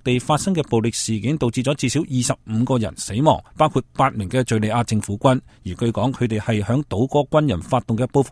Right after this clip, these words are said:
性襲擊當中死亡。與此同時，人權觀察組織星期四發布嘅報告話，敘利亞倒戈軍人列出咗一份七十四名指揮官以及係其他官員嘅名單。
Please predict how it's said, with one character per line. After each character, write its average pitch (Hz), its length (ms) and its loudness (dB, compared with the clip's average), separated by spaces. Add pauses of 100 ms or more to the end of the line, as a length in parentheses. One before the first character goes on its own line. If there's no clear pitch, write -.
性 135 220 2
襲 - 180 -2
擊 - 180 -4
當 127 140 2
中 127 180 -2
死 92 200 -4
亡。 131 200 2 (760)
與 143 100 2
此 196 140 6
同 85 200 -2
時， 98 220 0
人 110 180 4
權 110 200 2
觀 190 200 2
察 143 180 2
組 104 260 -4
織 151 120 0
星 180 200 -2
期 87 120 -2
四 123 280 0
發 123 160 2
布 127 160 0
嘅 117 100 0
報 117 140 2
告 120 180 2
話， 120 240 4 (320)
敘 113 140 4
利 104 160 4
亞 120 100 6
倒 110 140 0
戈 135 100 4
軍 131 240 4
人 95 160 2
列 104 100 0
出 - 120 -2
咗 110 180 0
一 135 60 0
份 110 180 0
七 - 160 0
十 - 240 0
四 - 260 -2
名 95 220 0
指 123 160 -4
揮 156 220 0
官 175 240 8
以 135 120 -2
及 - 20 -2
係 123 200 4
其 101 220 -4
他 151 140 0
官 190 220 0
員 113 120 0
嘅 120 100 0
名 76 220 -4
單。 139 200 2